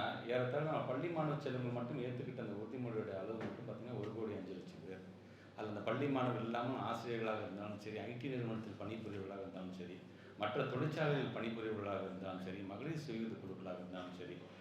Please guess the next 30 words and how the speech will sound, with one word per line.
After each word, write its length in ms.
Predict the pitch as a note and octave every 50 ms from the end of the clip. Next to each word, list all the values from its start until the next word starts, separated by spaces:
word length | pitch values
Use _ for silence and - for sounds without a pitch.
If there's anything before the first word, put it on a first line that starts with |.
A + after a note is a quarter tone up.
| - - -
ஏறத்தாழ 300 | A2 A2 G#2+ G#2 C3 C3+
ஒரு 220 | A#2 G#2+ A2+ B2+ B2
கோடியே 220 | C3 B2+ B2+ B2
பதினாலு 420 | A#2 - G#2+ A2 A#2+ B2+ B2+ A#2 A#2
லட்சம் 360 | G#2+ - - A2 G2 G2 -
பேருக்கும் 420 | B2 C3+ C3+ C3 C3 D3+ D#3 D3+
அந்த 140 | A#2 A2 G2
உறுதிமொழி 460 | F#2+ G2+ G#2+ G#2+ A2+ A2 A2 G2 F#2
சென்றடைந்திருக்கிறது 800 | - - F#2+ G2 G2+ G#2 G2 G2 F#2+ F2+ F#2 F#2 - G#2 G2 G#2
என்று 180 | G#2+ G2 F2+ -
சொல்லும்போது, 320 | F#2+ F#2+ F#2 - B2 C3 B2
விழிப்புணர்வு 540 | A2 B2+ D3+ D3+ D3+ D3 C#3+ A2+ G#2+ - -
ஏற்படுத்திக்கிட்டே 480 | G#2+ G#2 G#2+ A2 G#2 - G#2 G2+ A#2+ A2+
இருக்கோம். 300 | A2 G2+ G2 F#2+ F2 E2+
நம்ம 140 | F2 E2+ E2 E2+ - - - - - - - - - -
உறுதிமொழியை 520 | A#2 C#3 D3 D#3 E3 D3 C#3 C3 B2 A2 A#2
ஏற்றுக்கிட்டால் 540 | B2+ B2 - - - - - - A#2+ A2+ A2
மட்டும் 280 | A2 A2 - - A#2+
போதாது, 400 | A2 G#2+ G2+ G2 F#2 F2+ E2+ F#2 F#2 -
அந்த 140 | - - F#2+ G2
உறுதிமொழியை 520 | G#2+ A#2+ B2+ - D#3+ D3+ C#3 B2 A2+ G#2
பின்பற்றக்கூடியவர்களாக 880 | A#2+ C3+ D#3+ D#3+ - E3 - C3+ B2+ A#2 A2+ A2 G#2+ G#2 G2+ G#2+ A#2 A#2
மற்றவர்கள் 320 | A2 A2 - - F#2+ F#2+
இருக்கிறார்களா 680 | G#2 A2 F#2+ - A#2+ A2+ G#2+ G#2 G#2 G2+ G#2+ G#2 G#2 G#2
என்பதை 320 | G2 G2 G2 G2 G2 F#2+ - - - - - - - - - -
உறுதி 240 | A#2 B2+ B2+ C#3
செய்ய 240 | C3 - C3+ A#2 A2
வேண்டும் 260 | G#2+ G2+ G2+ F#2 F#2
என்று 140 | F#2 F2+ F#2
சொன்னால், 320 | - - - - - -